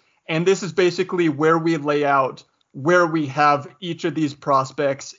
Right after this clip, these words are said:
in order, and so I think it's gonna be a very fun episode. Um, again, this is not a mock draft. This is not us projecting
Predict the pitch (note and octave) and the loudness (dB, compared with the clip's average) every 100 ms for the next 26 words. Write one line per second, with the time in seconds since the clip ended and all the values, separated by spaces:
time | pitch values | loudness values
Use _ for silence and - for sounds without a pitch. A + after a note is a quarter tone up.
0 | - F3+ E3 D3+ D3 D3 D#3 D#3+ D3+ C3+ | -6 -4 -2 -2 -2 0 -2 -2 -4 -6
1 | D3+ C#3 B2 - D3+ C#3+ - D#3+ C#3+ D3 | 0 0 0 -4 -6 -6 -4 -4 0 0
2 | C#3 _ _ _ - C#3 F3 G3 F#3+ F3+ | -2 _ _ _ -2 0 4 4 4 2
3 | F3 F3 E3 F#3 E3 G3 F3+ F#3+ F3 _ | 0 2 -2 -2 -4 0 0 -2 -8 _
4 | _ - E3 D3 - D#3 E3 D#3+ D3+ C#3+ | _ -8 -6 -6 -4 -4 -2 -2 -4 -4
5 | D#3+ D3+ F#3 G3 - - E3+ D#3 D#3 D#3 | -4 0 2 2 -4 -2 0 2 2 2
6 | - D#3+ D#3+ D#3+ F3+ D#3 D#3+ D3 D3+ - | -2 2 2 2 -4 -8 -8 -6 -4 -2
7 | D3+ C#3 - D#3+ B2+ D3 C#3+ C#3+ D#3 D3 | -2 -4 -6 -4 -2 0 0 -2 -6 -4
8 | C#3 | -6